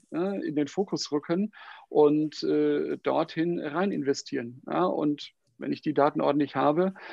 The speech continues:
äh, sicherlich auch nicht, dass sie beim ersten Mal sagen, „Super“, sondern sagen,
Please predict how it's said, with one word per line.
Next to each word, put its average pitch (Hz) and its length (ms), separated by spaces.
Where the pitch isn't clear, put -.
äh, 147 420
sicherlich 151 440
auch 151 100
nicht, 175 220
dass 143 100
sie - 100
beim 143 140
ersten - 240
Mal 156 80
sagen, 147 220
„Super“, 190 440
sondern 147 280
sagen, 156 320